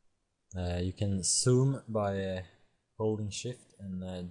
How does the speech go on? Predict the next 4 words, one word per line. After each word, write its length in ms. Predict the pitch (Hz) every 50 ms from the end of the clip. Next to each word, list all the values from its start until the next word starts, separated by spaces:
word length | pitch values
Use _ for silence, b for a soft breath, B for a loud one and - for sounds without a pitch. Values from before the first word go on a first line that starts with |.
| 85
dragging 680 | - 95 95 104 101 101 104 101 104 104 107 110 110 160 - _ _
on 140 | 95 95 92
your, 300 | 90 90 87 87 85 80 - - _ _ _ _ _ _ _ _ _ _ _ _ _ _ _ _ _ _ -
uh, 380 | 92 92 90 87 87 87 85 -